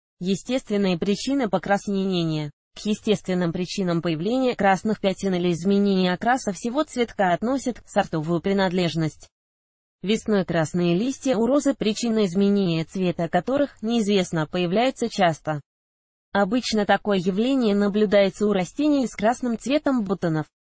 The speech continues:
Выработанный ими красный пигмент не расходуется полностью, остатки перенаправляются в листья, смену места обитания.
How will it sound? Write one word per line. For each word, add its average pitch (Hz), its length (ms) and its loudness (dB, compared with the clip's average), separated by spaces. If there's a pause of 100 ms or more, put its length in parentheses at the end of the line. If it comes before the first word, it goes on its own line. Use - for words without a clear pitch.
Выработанный 214 640 0
ими 180 160 0
красный 226 460 -2
пигмент 190 440 -2
не 180 120 0
расходуется 247 640 -2
полностью, 170 720 0
остатки 262 520 -2
перенаправляются 196 880 0
в 202 60 -4
листья, 214 480 0
смену 254 480 0
места 208 360 0
обитания. 165 680 0